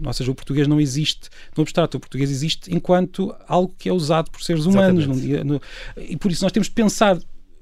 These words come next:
Speaker 1: naquilo que é o ser humano e como é que surgiu o ser humano para conseguirmos perceber de facto o que é que é uma língua humana. E claro, depois dei um passo um pouco maior que a perna, se quisermos, e vou, vou até ao Big Bang quase como brincadeira, mas depois, curiosamente, isto descobri ao criar, ao escrever o livro,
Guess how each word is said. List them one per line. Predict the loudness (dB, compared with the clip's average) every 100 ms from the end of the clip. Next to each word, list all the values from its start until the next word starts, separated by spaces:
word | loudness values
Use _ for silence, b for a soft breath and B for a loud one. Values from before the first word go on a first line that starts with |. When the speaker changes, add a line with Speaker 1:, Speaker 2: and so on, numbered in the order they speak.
| -4
Speaker 1:
naquilo | 0 2 2
que | 4
é | 2
o | 4
ser | 4
humano | 6 6 4
e | 2
como | 2 2
é |
que | 0 -6
surgiu | -4 0 2
o | 2
ser | 2 2
humano | 2 2
para | 0
conseguirmos | -2 0 -2
perceber | -2 -4 0 -2
de | 0
facto | -2 -2
o | -8
que | -8
é |
que | -2
é | 2
uma | 4
língua | 4 4 4 2 B B B
humana. | 2 4 4 2 B B B
E | 2
claro, | 4 4
depois | 0 0 0 2
dei | 2 2
um |
passo | 2 2 2 0 -6
um |
pouco | -2 -2 -2 -6 -4 -2 0
maior | 4 6 6
que | 4
a |
perna, | 2 2 4 2
se |
quisermos, | 2 2 4 2 0
e | -4
vou, | 2 2 2
vou | 2 2
até | 2
ao | 2
Big | 2
Bang | 4 4 2 0
quase | 4 4 4
como | 2
brincadeira, | 2 4 4 6 6 2 B B
mas | -4 2
depois, | 2
curiosamente, | 2 4 4 4 0 0 -2
isto | -4
descobri | -2 2 4
ao | 4 2
criar, | 0 0 0
ao | -2 -4 -4 -4
escrever | -6 -2 0
o | 2
livro, | 0 -2